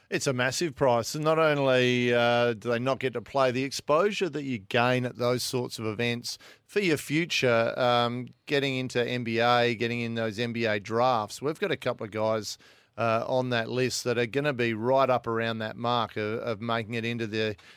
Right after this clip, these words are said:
N B A. So for those, it's a big miss, really, and, um, a real missed opportunity, f-, not by their fault, really. It's just that they didn't go to the earlier games in Iran, that they've been banned from going to that now. But,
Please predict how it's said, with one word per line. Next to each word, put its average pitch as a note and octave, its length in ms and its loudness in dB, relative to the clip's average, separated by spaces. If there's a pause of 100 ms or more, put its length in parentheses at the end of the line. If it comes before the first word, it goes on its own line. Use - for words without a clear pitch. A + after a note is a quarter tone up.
(200)
N B2+ 180 -2
B A#2 160 2
A. B2 260 4
So C3+ 240 0
for C3+ 120 -4
those, D#3 440 2
it's D3+ 160 -8
a D#3 60 -4
big D3+ 400 -10
miss, C3+ 500 -4 (100)
really, B2 640 2
and, A#2 400 -4 (560)
um, B2 400 4
a B2+ 140 0
real C3+ 200 0
missed C3 300 -2
opportunity, B2 1040 0
f-, - 480 -20 (340)
not B2 240 -10
by G#2 180 -4
their A#2 240 0
fault, G#2+ 340 -6
really. B2 540 0
It's A#2+ 340 -6
just - 200 -10
that A#2 60 -10
they A2 120 -2
didn't A2 240 -8
go A#2 200 2
to A2+ 140 -2
the A2 400 -4
earlier B2+ 400 0
games A#2 400 -4
in G#2+ 80 -6
Iran, A#2+ 340 0
that A#2 80 -8
they've A2 160 -4
been G#2+ 220 -6
banned A#2 380 -4
from A2 180 -12
going A2+ 380 -6
to - 160 -18
that A2 200 -4
now. A#2 380 -2
But, A#2 240 -2